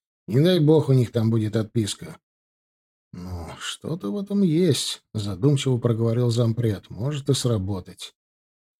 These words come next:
А главное, у нас комсомольцы есть, которые могут этим заниматься. Только вот беда.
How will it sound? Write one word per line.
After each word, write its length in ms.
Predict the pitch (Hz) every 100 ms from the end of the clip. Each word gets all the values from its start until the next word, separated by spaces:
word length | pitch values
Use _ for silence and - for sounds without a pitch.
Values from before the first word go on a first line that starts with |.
| _
А 120 | - 120
главное, 400 | 156 208 208 190
у 40 |
нас 180 | 185 156
комсомольцы 640 | 143 - 113 104 90 -
есть, 260 | 147 185 -
которые 380 | - - 113 151
могут 280 | 170 175
этим 240 | 190 196 196
заниматься. 720 | 208 226 247 202 - - - _
Только 260 | 120 139
вот 180 | 196 233
беда. 380 | 190 165 113 -